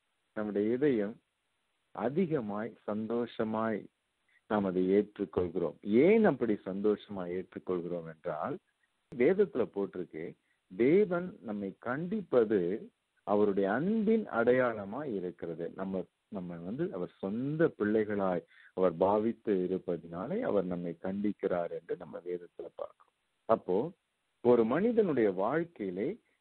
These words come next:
தேவனுடைய தண்டனை அல்லது கண்டிப்பு வருகிறது என்றால்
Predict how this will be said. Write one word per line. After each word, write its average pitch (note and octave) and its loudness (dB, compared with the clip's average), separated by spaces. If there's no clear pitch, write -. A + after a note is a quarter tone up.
தேவனுடைய C#3 0
தண்டனை G#2 -4
அல்லது G2 -2
கண்டிப்பு C3+ -2
வருகிறது G#2 2
என்றால் E2 -6